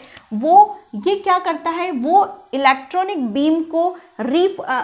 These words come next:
इलेक्ट्रॉनिक बीम को फोकस करता है। देखिए ये एनोड से बीम चली आ रही है और ये मैग्नेटिक लेंस जो होता है उसे फोकस करने का काम करता है, ठीक है। तो यहाँ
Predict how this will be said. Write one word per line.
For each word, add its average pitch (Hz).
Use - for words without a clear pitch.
इलेक्ट्रॉनिक 294
बीम 277
को 370
फोकस 349
करता 208
है। 180
देखिए 269
ये 254
एनोड 262
से 302
बीम 294
चली 302
आ 320
रही 311
है 339
और 285
ये 320
मैग्नेटिक 302
लेंस 285
जो 277
होता 262
है 320
उसे 330
फोकस 349
करने 269
का 392
काम 233
करता 190
है, 202
ठीक 359
है। 381
तो 285
यहाँ 277